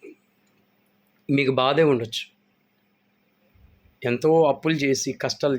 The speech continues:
చేత మీరు కట్టి దుఃఖపడి ఉండొచ్చు, అంత మాత్రం వారు లైఫ్లో ఫెయిల్ అయిపోయినట్టు కాదు. ఆ మాటలు నొప్పింపు వల్ల ఏదైనా హాని చేసుకునే పరిస్థితులు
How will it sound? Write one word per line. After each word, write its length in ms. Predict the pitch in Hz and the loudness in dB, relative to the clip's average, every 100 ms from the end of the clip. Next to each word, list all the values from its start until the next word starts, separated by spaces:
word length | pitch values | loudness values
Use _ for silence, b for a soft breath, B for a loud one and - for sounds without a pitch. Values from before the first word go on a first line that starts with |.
| 135 | -2
చేత 180 | 135 139 | -4 -2
మీరు 260 | 131 123 | -2 -4
కట్టి 500 | 123 107 110 135 117 _ _ _ | -4 -8 -6 -6 -6 _ _ _
దుఃఖపడి 380 | 127 135 170 175 | -4 -2 2 2
ఉండొచ్చు, 400 | 160 127 120 - _ _ _ _ _ _ _ _ _ | 2 0 -4 -12 _ _ _ _ _ _ _ _ _
అంత 160 | 143 - | -6 -2
మాత్రం 400 | 139 139 151 143 | -2 0 0 0
వారు 180 | 135 131 | 2 0
లైఫ్లో 380 | 127 123 135 120 | 0 -2 -2 -2
ఫెయిల్ 240 | 131 123 | -2 -2
అయిపోయినట్టు 460 | 120 113 117 113 - | -2 -4 -8 -10 -14
కాదు. 380 | 107 101 _ _ _ _ _ _ _ - | -20 -20 _ _ _ _ _ _ _ -4
ఆ 80 | 135 | -2
మాటలు 540 | 120 127 151 156 156 | 0 0 0 0 2
నొప్పింపు 500 | 143 135 135 151 139 | 2 0 0 -6 -4
వల్ల 320 | 139 127 123 110 _ _ _ _ _ _ - | -2 -2 -4 -8 _ _ _ _ _ _ -6
ఏదైనా 280 | 135 127 131 | -2 0 0
హాని 300 | 131 143 180 | 0 0 2
చేసుకునే 400 | 175 170 - 156 | 2 0 -2 -4
పరిస్థితులు 760 | - 135 131 135 135 131 120 | 0 -2 -2 -6 -4 -4 -6